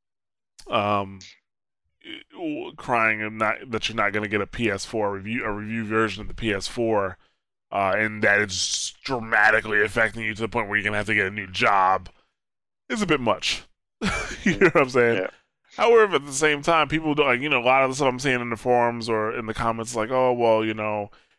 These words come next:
Speaker 1: people are paying you to uh, give good reviews, and, you know, do, when you get a review copy, it means you're gonna give them a good review and blah, blah, blah. And I can,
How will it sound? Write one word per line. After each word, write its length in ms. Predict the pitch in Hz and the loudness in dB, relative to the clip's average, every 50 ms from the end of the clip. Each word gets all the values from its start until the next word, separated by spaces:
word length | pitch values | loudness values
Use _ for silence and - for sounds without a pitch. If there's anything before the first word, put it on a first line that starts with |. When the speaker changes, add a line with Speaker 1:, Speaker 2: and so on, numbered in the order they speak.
| _ - | _ -8
Speaker 1:
people 260 | - 185 143 139 117 | -6 -6 -4 -2 -2
are 60 | 117 104 | -2 0
paying 400 | - - 143 131 127 127 123 123 | 0 0 0 2 2 0 0 -2
you 380 | 123 123 123 123 123 120 120 | -2 0 2 2 2 0 0
to 720 | 113 - - 117 113 113 113 110 107 107 107 104 101 92 _ _ _ _ _ _ _ _ _ | -2 -6 -6 -6 -4 -4 -4 -4 -6 -6 -6 -8 -10 -12 _ _ _ _ _ _ _ _ _
uh, 260 | - - 104 101 101 104 | -4 -2 0 0 0 -2
give 380 | 101 - 120 107 98 104 113 | -2 -2 -2 -2 -4 -6 -10
good 240 | - 127 131 127 117 113 | -4 0 0 0 0 -2
reviews, 840 | 120 113 110 110 117 120 123 123 123 120 120 120 120 120 117 110 107 | -6 -6 -4 -2 0 0 2 2 2 0 0 0 0 -2 -2 -4 -4
and, 220 | 110 107 104 107 | -4 -4 -6 -6
you 80 | 107 107 | -8 -6
know, 180 | 107 104 104 | -4 -4 -4
do, 220 | 107 101 117 123 131 | -4 -4 -6 -6 -6
when 180 | 123 120 120 | -4 -4 -4
you 140 | 120 120 117 | -4 -4 -2
get 140 | 123 123 117 | 0 0 0
a 40 | 117 | 0
review 380 | 117 120 110 110 117 123 123 | -2 -2 -2 -2 -2 -2 -2
copy, 760 | - - 120 107 104 104 104 - 117 113 113 113 113 110 110 | -2 0 2 4 4 2 2 0 -2 -2 0 0 0 0 -2
it 100 | 104 98 | -2 -4
means 220 | 107 110 110 104 | -6 -8 -6 -6
you're 80 | 107 110 | -4 -2
gonna 140 | 110 107 107 | 0 0 -2
give 220 | 101 98 113 107 98 | -2 -2 -2 -2 -2
them 200 | 107 110 107 104 | -2 -4 -4 -4
a 100 | 101 101 | -6 -6
good 360 | 95 101 113 113 110 98 98 | -4 -2 -2 -2 -2 -4 -6
review 460 | 110 104 98 110 113 113 113 113 110 | -8 -8 -6 -4 -4 -2 -2 -2 -4
and 100 | 104 101 | -4 -2
blah, 200 | 101 101 101 104 | -2 0 0 0
blah, 20 | |
blah. 200 | 101 107 107 104 | 2 2 0 0
And 100 | 104 104 | 2 2
I 120 | 110 170 196 | 2 2 2
can, 160 | 175 117 101 | 0 -2 -10